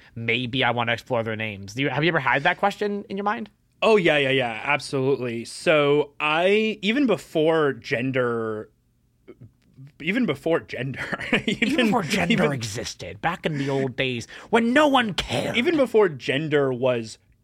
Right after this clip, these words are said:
Speaker 2: i-, in question, um, for me, uh,
Speaker 1: And
Speaker 2: I,
Speaker 1: it is for me,
Speaker 2: like
Speaker 1: gender. I will never stop making that joke. I don't care.
Speaker 2: <laughs>
Speaker 1: I will never, ever stop making that joke. It'll be on my gravestone so that I, it's,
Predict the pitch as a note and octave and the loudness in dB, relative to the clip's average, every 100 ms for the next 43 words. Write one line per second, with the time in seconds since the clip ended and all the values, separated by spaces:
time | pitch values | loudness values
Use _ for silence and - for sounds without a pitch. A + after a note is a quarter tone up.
0 | _ - _ - - _ _ - D#3+ G3 | _ -20 _ -20 -20 _ _ -16 -4 2
1 | G3+ F3+ C3+ - D#3+ D3+ - C3+ A2 G#2+ | 4 2 -2 -2 0 0 -6 -6 -6 -10
2 | A2+ - - _ _ - D3+ D3 C#3 C3+ | -16 -20 -20 _ _ 0 4 4 4 2
3 | C#3 C3+ - - C#3+ B2+ B2+ C#3 B2 G#2 | 0 -2 -6 0 2 2 2 0 0 -4
4 | C#3+ - _ _ _ _ - D3 D3 C#3 | -6 -6 _ _ _ _ -2 0 2 2
5 | C#3 - D3+ F#3 G3+ G#3 - B2+ A2+ G#3+ | -2 -6 0 2 4 2 2 2 4 4
6 | A2 A2+ C3+ E3 C#3 C3 B2 G#2+ G2+ F#2+ | 2 2 2 4 2 0 -2 -6 -12 -14
7 | F2+ - A#2 G2+ - - - - A3+ - | -16 -8 -8 -8 -8 -8 -8 -2 0 0
8 | A3 - G#3+ A3+ - A3 - A3 A3 - | 0 -2 -2 -4 -4 -4 -4 -8 -8 0
9 | G#3+ G3 G3 F3 F#3 E3+ C3+ A3+ B3 - | 0 0 -4 0 2 2 0 -4 -8 -2
10 | G3+ A#3 - - D#3 F3 - D3 C3+ B2+ | 0 0 0 -2 -2 -4 -4 -4 -4 -4
11 | G2+ F#2 - G3 F#3+ G3 G3 C#3+ C3 B2 | -10 -12 -14 -4 2 4 4 2 0 0
12 | B2 A2+ A2 A#2 A2+ A2+ A#2 A#2 A2+ | 0 0 -2 -2 -2 -2 -4 -6 -12